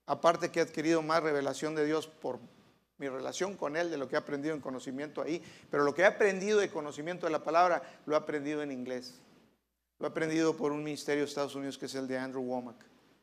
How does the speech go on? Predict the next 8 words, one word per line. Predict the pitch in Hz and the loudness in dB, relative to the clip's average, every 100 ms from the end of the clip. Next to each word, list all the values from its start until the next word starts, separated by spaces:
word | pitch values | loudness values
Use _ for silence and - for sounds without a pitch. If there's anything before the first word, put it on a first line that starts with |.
| _ _ _ _ _ _ _ _ _ _ _ _ _ _ _ - | _ _ _ _ _ _ _ _ _ _ _ _ _ _ _ -8
Mucho | 175 240 247 220 214 208 202 | 2 2 4 6 6 6 -2
de | 226 160 175 | -4 4 6
lo | 170 170 | 6 6
que | 165 | 2
yo | 165 185 185 190 - | 6 6 6 4 -2
leo, | 156 151 180 185 185 | -6 -2 0 2 0
investigo, | 180 151 - - 175 175 | -2 -4 -8 -2 0 2
estoy, | 165 - 170 170 170 | 0 4 6 6 2